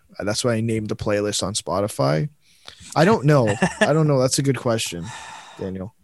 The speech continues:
Speaker 1: Um, maybe that song with,
Speaker 2: Hmm.
Speaker 1: uh,
Speaker 2: I always
Speaker 1: Post
Speaker 2: thought it was,
Speaker 1: Malone.
Speaker 2: like, the song they play when the Leafs take to the ice for the warm-up or something. I don't know.
Speaker 1: What's this? I don't even know what song that is. That you're, you're,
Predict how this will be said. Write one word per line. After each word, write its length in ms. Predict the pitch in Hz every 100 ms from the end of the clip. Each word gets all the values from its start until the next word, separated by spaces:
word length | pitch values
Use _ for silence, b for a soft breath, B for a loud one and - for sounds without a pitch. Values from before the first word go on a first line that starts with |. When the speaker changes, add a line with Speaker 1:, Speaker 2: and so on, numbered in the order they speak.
| _
Speaker 1:
Um, 500 | 107 104 104 107 120 - - - B B B B _
maybe 560 | 127 131 139 131 127 117 _ _
that 160 | 117
song 320 | - 135 147 143
with, 260 | 127 110
Speaker 2:
Hmm. 60 | 110
Speaker 1:
uh, 260 | 101 98 104 _
Speaker 2:
I 100 | 120
always 200 | 143 214
Speaker 1:
Post 60 | -
Speaker 2:
thought 160 | 139 143
it 60 |
was, 160 | 135 127
Speaker 1:
Malone. 60 |
Speaker 2:
like, 200 | 90 113 - - _ - -
the 80 |
song 280 | 131 - 127
they 100 | 131
play 220 | 127 131
when 80 | 147
the 60 | 143
Leafs 240 | 127 -
take 260 | - - 123
to 80 | 135
the 120 | 110
ice 180 | 113 113
for 100 | -
the 60 | 110
warm-up 340 | 107 104 104
or 60 | 113
something. 340 | 113 113 117
I 80 | 120
don't 160 | 113 110
know. 100 | 117 _ B B B B
Speaker 1:
What's 280 | 120 127 -
this? 180 | 123
I 100 | 104 113
don't 160 | 117
even 160 | 110 101
know 120 | 98
what 140 | 87
song 260 | - 80 95
that 180 | 80 76
is. 300 | 73 78 - 127 B B B _ _ _ _ _ _ -
That 120 | 90
you're, 260 | 107 110 87
you're, 280 | 101 113